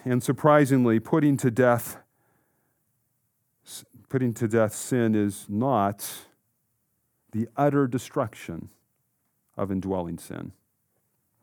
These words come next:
It, it is true,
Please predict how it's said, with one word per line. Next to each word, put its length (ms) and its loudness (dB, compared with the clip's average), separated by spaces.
It, 180 6
it 100 8
is 120 4
true, 760 4